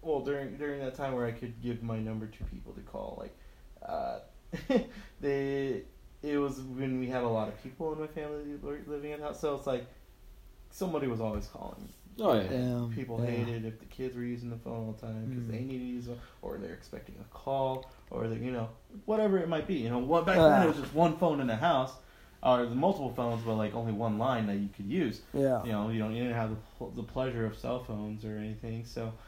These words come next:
Speaker 1: um, yeah, so I wasn't really at the age where I was talking to a lot of girls or somebody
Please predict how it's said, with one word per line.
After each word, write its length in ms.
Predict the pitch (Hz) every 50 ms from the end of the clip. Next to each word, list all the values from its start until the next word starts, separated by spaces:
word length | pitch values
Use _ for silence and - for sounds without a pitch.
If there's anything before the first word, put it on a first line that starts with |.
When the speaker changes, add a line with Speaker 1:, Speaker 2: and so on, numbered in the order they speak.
| - - - - - - - - -
Speaker 1:
um, 520 | 131 131 127 120 113 110 107 104 107 110 113 - - - - - - - - - - - - - - - - - - - - - - 139 - -
yeah, 300 | - 151 170 160 139 127
so 140 | 117 - 151 131
I 120 | 139 160
wasn't 280 | 180 175 151 156 139 135
really 160 | 139 139 135
at 100 | 131 -
the 60 | 123 113
age 180 | 127 127 123
where 100 | 120 113
I 40 | 110
was 120 | 107 110 -
talking 340 | - 117 110 110 110 110
to 60 | 110 107
a 20 |
lot 140 | 107 104 101
of 60 | 101
girls 380 | 104 113 110 110 110 107 101 101
or 120 | 113 110 104 - - - - - -
somebody 460 | - - 117 110 104 101 104 104 98